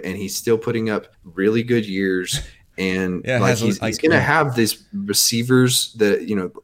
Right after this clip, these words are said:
Speaker 1: I think we'll be talking about him and C D in five, you know, well, four years, and depending on what they do after his contract expires, but we'll be talking about him and C D the way we talk about Matt Ryan and Julio Jones.
Speaker 2: Wow,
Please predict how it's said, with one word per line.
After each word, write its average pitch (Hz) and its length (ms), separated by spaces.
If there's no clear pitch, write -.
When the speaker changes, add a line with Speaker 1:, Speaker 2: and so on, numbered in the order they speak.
Speaker 1:
I 139 100
think 214 220
we'll 185 100
be 147 200
talking 127 380
about 110 240
him 131 260
and 95 120
C - 240
D 117 440
in 104 160
five, 113 600
you 117 100
know, 85 180
well, 90 220
four 127 280
years, 101 380
and 95 220
depending 110 340
on 104 120
what 104 120
they 104 140
do 104 160
after 101 260
his 104 120
contract 101 540
expires, 87 460
but 113 120
we'll 131 100
be 139 100
talking 143 260
about 120 260
him 139 220
and 113 100
C 127 240
D 101 200
the 92 100
way 101 160
we 95 120
talk 98 240
about 92 220
Matt 98 160
Ryan 92 220
and 80 100
Julio 80 300
Jones. - 460
Speaker 2:
Wow, 104 260